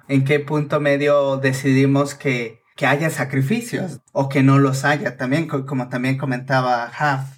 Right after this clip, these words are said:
es una pregunta, ¿no? No, no lo tomen tal cual como mi postura, pero sí es una pregunta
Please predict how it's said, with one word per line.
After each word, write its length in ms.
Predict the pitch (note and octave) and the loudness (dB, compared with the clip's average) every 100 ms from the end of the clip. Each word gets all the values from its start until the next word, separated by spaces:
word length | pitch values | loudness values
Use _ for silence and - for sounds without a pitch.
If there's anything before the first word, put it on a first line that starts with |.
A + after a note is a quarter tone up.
| _ - | _ -14
es 300 | - C3+ F3 | -10 -6 -2
una 240 | D#3 D#3 | 0 0
pregunta, 560 | C3+ C3+ C#3+ C3+ A2+ A#2 | 0 2 2 0 -4 -6
¿no? 320 | B2 B2+ B2 | -6 -6 -10
No, 260 | A#2 A2+ | -14 -12
no 220 | B2 C3+ D3 | -4 0 0
lo 180 | C#3 | 0
tomen 320 | C#3 C3+ C3 C3+ | -2 0 0 0
tal 180 | A#2+ - | -4 0
cual 280 | C3 B2 | 0 0
como 220 | - A#2+ A#2+ | -4 -8 -8
mi 120 | A2+ | -8
postura, 580 | - B2+ G3+ F#3 E3 E3+ | -8 -6 -2 0 0 -2
pero 180 | C3 | -4
sí 140 | C3+ C3+ | -2 -2
es 140 | C3+ - | -4 -4
una 240 | E3 F#3+ | -4 -2
pregunta 420 | E3 E3 F3 F3+ | -2 -2 -4 -8